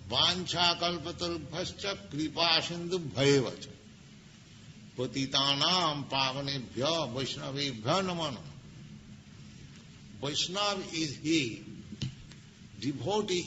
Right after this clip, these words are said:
is he, who is very compassionate to these conditioned souls. કૃપા સિંધુભ્યૈવ ચ. કૃપા means mercy,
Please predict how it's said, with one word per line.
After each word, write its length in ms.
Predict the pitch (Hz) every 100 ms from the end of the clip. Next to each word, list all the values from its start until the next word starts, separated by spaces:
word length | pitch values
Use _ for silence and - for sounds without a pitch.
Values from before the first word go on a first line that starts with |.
| -
is 280 | 139 117 - -
he, 420 | 143 131 90 - - - - - - - - - -
who 100 | 143
is 220 | 190 156
very 420 | 120 147 196 208 208 -
compassionate 880 | 160 170 151 170 170 180 180 175 175 -
to 100 | 156
these 320 | 160 170 156
conditioned 760 | - 156 156 156 151 160 156 131
souls. 400 | 160 151 107 90 - - - - - - - - - - - - - - - - - - - - - - - -
કૃપા 380 | 123 170 175 175
સિંધુભ્યૈવ 840 | 180 180 180 165 135 110 98 85 -
ચ. 40 | - -
કૃપા 680 | 127 120 147 151 160 - - 123
means 540 | 135 135 139 160 -
mercy, 520 | 120 160 185 - -